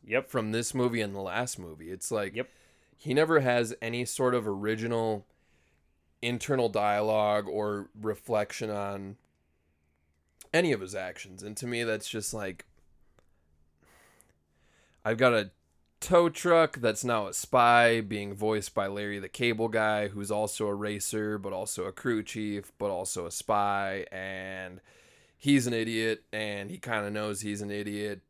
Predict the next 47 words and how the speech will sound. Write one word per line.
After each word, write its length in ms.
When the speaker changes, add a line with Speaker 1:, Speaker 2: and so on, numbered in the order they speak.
Speaker 2:
but 100
also 300
doesn't 380
know 200
he's 160
an 100
idiot, 560
and 180
I'm 120
constantly 440
being 200
reminded 420
he's 160
an 80
idiot, 420
but 140
also 540
I 180
need 200
to 80
be 160
attached 580
to 60
him 340
because 380
he 120
needs 260
to 100
save 360
the 100
day. 240
Not 180
happening 400
for 160
me, 140
man. 260
This 300
movie, 300
Cars 460
two, 440
is 140
also 320
taking 400
up 160
my 180
last 480
spot 400